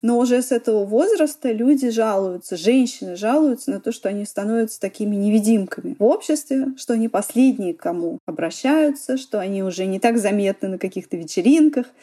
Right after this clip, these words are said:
в каких-то местах социализации, к ним реже подходят консультанты в магазинах, в том числе и в магазинах одежды, в магазинах косметики. Есть часто это повторяющийся таким рефреном в историях женщин такой факт.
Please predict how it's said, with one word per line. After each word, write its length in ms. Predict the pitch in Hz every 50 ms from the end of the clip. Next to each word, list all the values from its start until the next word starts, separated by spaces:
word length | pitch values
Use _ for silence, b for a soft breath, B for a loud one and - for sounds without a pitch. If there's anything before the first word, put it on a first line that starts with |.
| b b b b b
в 20 | _
каких-то 360 | 220 214 226 214 214 - 202
местах 600 | 208 214 214 - - 202 180 180 - - - _ _ _ _
социализации, 1000 | - - 196 - 202 185 196 185 190 196 233 262 311 339 330 - - - 240 233
к 100 | 233 -
ним 160 | - 202 208 214
реже 300 | - 269 269 262 247 -
подходят 460 | 220 233 - - 233 214 190 175 -
консультанты 960 | - 220 214 - 226 190 196 - 226 262 339 392 381 - 339 330 330 330 302
в 60 | 269 277
магазинах, 720 | 262 262 226 247 247 226 208 220 233 226 214 208 214 -
в 20 |
том 180 | _ 202 202 202
числе 280 | - - - - 196 180
и 40 |
в 40 | 180
магазинах 420 | 180 180 180 175 175 180 175 180 - -
одежды, 520 | 175 156 - 240 302 339 294 - 233 233
в 40 | 214
магазинах 520 | 196 185 175 185 180 - - 180 175 175
косметики. 800 | - - 190 - - 208 247 294 302 294 - 262 - - 269 B B B B B B B 254 226
Есть 220 | 185 185 - -
часто 320 | - 202 214 214 - - 185
это 100 | - -
повторяющийся 840 | - 202 - - 208 202 214 226 226 220 214 - 196 190 - - -
таким 260 | 208 196 - 214 202
рефреном 640 | 196 196 196 - 208 220 226 226 220 202 185 185 - _ _ -
в 60 | 202
историях 600 | 208 - - 226 214 214 196 196 175 180 - - -
женщин 580 | 190 208 240 269 285 277 - - 190 185 180 180
такой 280 | - 196 - - 220 214
факт. 340 | - - 185 175 - -